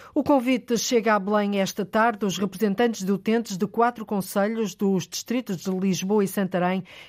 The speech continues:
querem que Marcelo Rebelo de Sousa visite as unidades de saúde locais.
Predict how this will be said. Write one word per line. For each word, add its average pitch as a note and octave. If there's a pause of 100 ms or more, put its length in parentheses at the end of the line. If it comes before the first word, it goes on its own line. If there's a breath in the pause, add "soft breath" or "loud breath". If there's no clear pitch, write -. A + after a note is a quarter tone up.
querem A3+
que G#3+
Marcelo G#3
Rebelo G3
de E3+
Sousa G#3
visite G3
as F#3+
unidades F3+
de D#3+
saúde F#3+
locais. E3